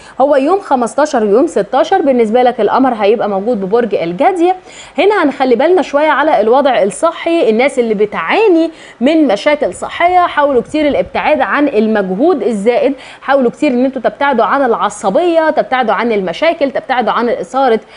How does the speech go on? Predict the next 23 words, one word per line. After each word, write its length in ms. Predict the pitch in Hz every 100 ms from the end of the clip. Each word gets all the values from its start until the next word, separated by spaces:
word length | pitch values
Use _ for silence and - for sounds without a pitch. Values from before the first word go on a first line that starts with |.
| - -
النفس 500 | 226 233 269 302 -
لوضع 500 | 208 202 254 220 165
سلبي. 480 | 180 320 349 320 370 - - -
لازم 280 | 226 302 349
اخلي 300 | 262 262 240
بالي 220 | 247 294
كويس 320 | 294 277 277 -
قوي 240 | 277 269
قوي 220 | 262 294
من 260 | 247 277 294
المجازفه 800 | 233 233 220 233 277 - 196 156
بصحتي. 580 | 190 220 - - 165 - - _ - - - - - _ -
فاذا 300 | - 277 330
دول 380 | 320 196 247 262
يومين 360 | 214 208 311 349 - - -
مهمين 380 | 226 240 277 320
كتير 300 | 294 339 349
اخلي 260 | 330 403 349
بالي 220 | 370 320
منهم 300 | 370 381 302
من 140 | 311
النطاق 340 | 302 285 294 330
ده 280 | 240 254